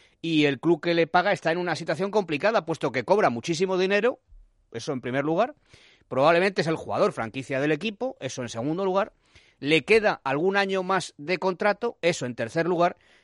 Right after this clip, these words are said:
y si el Real Madrid tensa con él la cuerda, perderá a un futbolista que cuando está en forma, aunque eso suceda cada vez más de cuando en cuando, resulta que es fantástico, quizás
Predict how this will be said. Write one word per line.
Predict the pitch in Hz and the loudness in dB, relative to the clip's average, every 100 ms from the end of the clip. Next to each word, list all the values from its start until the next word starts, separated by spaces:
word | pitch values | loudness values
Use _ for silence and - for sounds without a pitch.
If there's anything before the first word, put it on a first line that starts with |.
| _ | _
y | 185 | -2
si | 170 170 | 0 4
el | 160 | 4
Real | 143 180 | 4 4
Madrid | 185 196 190 | 4 4 4
tensa | 196 190 180 | 2 2 0
con | 180 | 2
él | 185 | 2
la | 185 | 2
cuerda, | 165 190 196 233 - | 2 2 2 0 0
perderá | 165 143 135 165 | 0 2 2 2
a | 185 135 | 0 -2
un | 143 160 | -2 0
futbolista | 185 165 180 196 220 | 0 4 2 2 0
que | 165 | 2
cuando | 131 120 | 0 0
está | 117 160 | 0 2
en | 160 | 2
forma, | 160 165 208 | 0 0 -2
aunque | - 113 107 | -4 -8 -4
eso | 135 143 | -4 -2
suceda | 131 131 139 123 | -6 -4 -2 0
cada | 123 | 0
vez | 127 143 - _ - _ | 0 0 -4 _ -20 _
más | 113 139 | -2 -2
de | 131 170 | 0 0
cuando | 151 143 | 0 0
en | 139 | 0
cuando, | 147 147 160 | 0 2 0
resulta | 143 139 147 | -2 -2 -4
que | 135 | 0
es | 151 | -2
fantástico, | - 98 175 - 117 101 | -2 -4 -4 -4 -8 -8
quizás | - 98 147 - | -12 -6 -6 -6